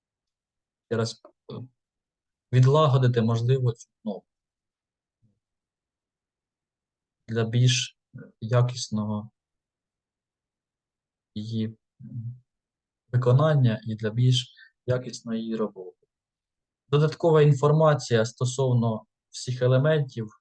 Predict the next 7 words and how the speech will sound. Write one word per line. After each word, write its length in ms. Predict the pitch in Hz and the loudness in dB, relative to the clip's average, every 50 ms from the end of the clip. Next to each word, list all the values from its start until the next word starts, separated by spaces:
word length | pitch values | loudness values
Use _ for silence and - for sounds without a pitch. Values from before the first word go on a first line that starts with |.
| _ _ _ _ _ _ - | _ _ _ _ _ _ -10
може 280 | 120 123 120 117 117 107 | -6 -4 -4 -2 -2 -2
бути 460 | 113 120 120 123 - 110 107 107 - _ _ _ _ _ _ _ _ _ _ _ _ _ _ _ _ _ _ _ _ _ | -2 -4 -4 0 0 0 -2 -2 -6 _ _ _ _ _ _ _ _ _ _ _ _ _ _ _ _ _ _ _ _ _
розглянута 840 | 131 127 123 123 123 127 139 139 135 131 127 120 123 - 110 104 104 - _ _ _ - | 2 2 4 4 4 6 6 8 8 8 8 6 4 2 -2 -4 -4 -6 _ _ _ -8
на 80 | 113 | -4
відповідному 720 | 113 123 120 123 - 120 120 117 117 117 113 110 110 110 | -4 -4 -4 -2 0 0 2 2 2 2 2 2 0 0
довідниковому 920 | 107 110 110 113 117 - - 113 110 - 117 113 110 107 107 104 104 107 - _ _ _ | -2 -4 -4 -6 -8 -10 -12 -14 -10 -6 -4 -2 -2 -2 -2 -4 -6 -8 -12 _ _ _
сайті 640 | _ - - 156 165 170 165 165 - 147 147 147 | _ -4 0 2 2 2 0 -2 -4 -4 -4 -4